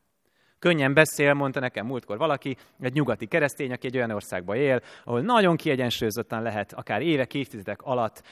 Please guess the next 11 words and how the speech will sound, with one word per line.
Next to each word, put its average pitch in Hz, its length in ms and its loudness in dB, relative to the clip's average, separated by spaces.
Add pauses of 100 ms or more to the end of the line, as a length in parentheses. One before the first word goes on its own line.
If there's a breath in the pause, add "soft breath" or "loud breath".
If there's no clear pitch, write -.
(120)
fejlődni 107 720 -2 (100)
és, 107 320 -8
ö, 98 140 -2
gyűjteni, 104 520 -2 (180 soft breath)
és - 160 -14
mindenféle, 110 720 0
ö, 110 180 -2
értelemben 110 480 2
kiegyensúlyozott 101 760 -4
életet 95 360 -8
élni. 95 360 -14